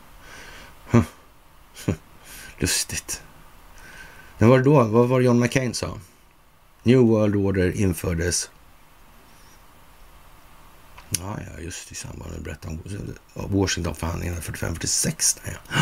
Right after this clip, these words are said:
<gasps> Just det, så var det han sa, ja. Kan det ha med det här att göra? Vilka var det som gick loss egentligen från den här Bosch-affären? Kan de ha någonting med Kungsträdgården att göra?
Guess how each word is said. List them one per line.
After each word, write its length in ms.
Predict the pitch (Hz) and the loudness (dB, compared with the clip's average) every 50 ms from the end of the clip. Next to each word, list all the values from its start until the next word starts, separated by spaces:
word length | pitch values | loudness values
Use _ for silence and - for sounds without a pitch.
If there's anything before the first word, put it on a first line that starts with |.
| 185 165 156 | 6 6 6
<gasps> 140 | 156 143 135 - - - - - | 6 4 2 0 -6 -14 -10 -2
Just 240 | - 143 139 - - | 0 2 2 2 2
det, 60 | - | 2
så 220 | - - - 127 165 | 0 2 4 2 2
var 240 | 170 - - 117 | 2 0 -2 0
det 60 | - - | 0 0
han 280 | 82 110 131 147 117 | 0 0 0 -2 -2
sa, 160 | 90 - - 104 90 | -4 -4 -4 -4 -6
ja. 80 | 101 104 - - | -6 -8 -4 0
Kan 140 | - 117 | 2 4
det 60 | 123 127 | 4 4
ha 100 | 151 - | 4 2
med 100 | - 131 | 2 0
det 40 | |
här 80 | 104 87 | 0 0
att 60 | 85 | -2
göra? 260 | - - - - 117 117 110 - - - - - - - - - - - - - - - - - - - - | -6 -6 -6 -6 -8 -8 -10 -12 -16 -20 -20 -20 -20 -20 -20 -20 -20 -20 -20 -20 -20 -20 -20 -20 -10 -2 0
Vilka 160 | 117 117 139 | 4 6 6
var 80 | 135 127 | 8 8
det 60 | 120 | 6
som 140 | 117 - 123 | 6 6 4
gick 120 | 120 117 | 4 4
loss 300 | - 104 117 139 - - | 4 2 2 2 2 0
egentligen 220 | - 117 92 87 90 | 0 0 0 -2 -2
från 100 | 98 101 | -2 -2
den 100 | 90 80 | -2 -2
här 60 | 80 | -6
Bosch-affären? 960 | - - - - - - - - - - - - 117 151 202 214 151 107 - - - - - - - - - - - - - - - - - - - - - | -8 -4 -2 0 0 0 0 -4 -4 -2 2 2 2 2 2 0 -2 -4 -4 -8 -12 -18 -20 -20 -20 -20 -20 -20 -20 -20 -20 -20 -20 -20 -20 -20 -20 -12 -2
Kan 200 | - - 110 104 | 2 2 4 6
de 200 | 98 92 185 196 | 6 6 6 6
ha 60 | 196 | 6
någonting 360 | 185 147 123 113 117 110 104 | 4 4 4 4 4 4 2
med 340 | 98 95 95 90 90 92 87 80 - - - - - - - - - - - - - - - - - - - - - - - - - - - - - - - - - - | 2 0 0 -2 -4 -6 -8 -10 -12 -16 -20 -20 -20 -20 -20 -20 -20 -20 -20 -20 -20 -20 -20 -20 -20 -20 -20 -20 -20 -20 -20 -20 -20 -20 -20 -20 -20 -20 -20 -20 -20 -6
Kungsträdgården 800 | - - 160 123 95 90 - - - - 104 107 - 101 - - | 2 4 4 4 4 0 -8 -8 -8 -8 -8 -8 -10 -10 -10 -12
att 80 | - - | -12 -12
göra? 320 | - - - - - - | -12 -12 -12 -12 -12 -14